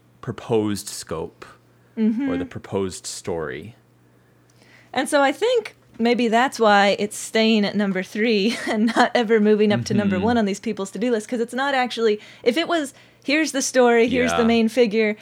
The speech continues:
Speaker 2: somebody blast this paper out," there would be volunteers.
Speaker 1: Yeah.
Speaker 2: But when it's at the stage of, "We're not really quite sure what this paper is gonna be, we have to figure that out first,"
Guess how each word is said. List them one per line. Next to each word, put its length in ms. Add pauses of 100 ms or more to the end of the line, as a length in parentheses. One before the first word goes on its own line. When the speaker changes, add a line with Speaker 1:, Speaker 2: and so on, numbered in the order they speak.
(200)
Speaker 2:
somebody 400
blast 360
this 120
paper 360
out," 300 (320)
there 140
would 120
be 100
volunteers. 800 (140)
Speaker 1:
Yeah. 180
Speaker 2:
But 120
when 120
it's 300
at 160
the 80
stage 400
of, 260 (400)
"We're 240
not 300
really 340
quite 400
sure 560 (140)
what 180
this 140
paper 320
is 160
gonna 180
be, 300
we 100
have 200
to 60
figure 300
that 160
out 260
first," 600